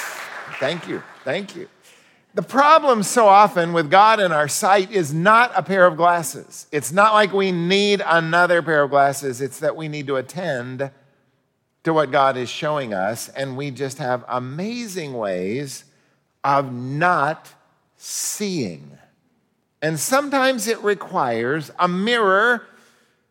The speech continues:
in a certain location to our hearts so that we can actually see.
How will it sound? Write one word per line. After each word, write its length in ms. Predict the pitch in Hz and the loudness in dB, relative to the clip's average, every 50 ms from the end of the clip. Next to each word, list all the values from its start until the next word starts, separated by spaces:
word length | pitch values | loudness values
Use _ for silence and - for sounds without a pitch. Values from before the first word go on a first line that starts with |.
| _ _ _ _ _ _ - | _ _ _ _ _ _ -6
in 140 | 175 190 185 | -2 0 0
a 100 | 185 170 | 0 -2
certain 680 | - - - - - - 262 254 240 233 233 233 226 | -2 -6 -8 -8 -4 0 0 0 0 -2 -6 -4 -2
location 760 | 226 226 202 190 220 233 233 202 - - 190 170 175 175 170 | -2 -2 -2 -2 -2 -2 -2 -2 -4 -4 -6 -4 -4 -6 -6
to 200 | - 185 190 180 | -4 -2 -2 -2
our 460 | - - 160 170 165 165 165 165 156 - _ _ _ _ _ - - | -2 0 0 0 2 0 -2 -4 -8 -12 _ _ _ _ _ -12 -6
hearts 840 | 233 214 143 135 165 185 _ - - - - - - - - - _ _ _ _ _ _ _ _ _ _ _ _ _ _ _ _ _ _ _ _ _ _ | -4 -2 -2 -2 -4 -8 _ -18 -16 -14 -14 -14 -14 -18 -20 -20 _ _ _ _ _ _ _ _ _ _ _ _ _ _ _ _ _ _ _ _ _ _
so 260 | _ - - 220 202 | _ -4 0 0 2
that 140 | 190 196 180 | 2 0 -2
we 100 | 180 175 | -2 -4
can 180 | - 180 170 156 | -4 -4 -4 -4
actually 480 | 147 143 139 - - 151 135 139 135 | -4 -4 -6 -8 -12 -12 -12 -10 -10
see. 360 | 120 - - - 208 - - | -12 -12 -12 -12 -12 -12 -14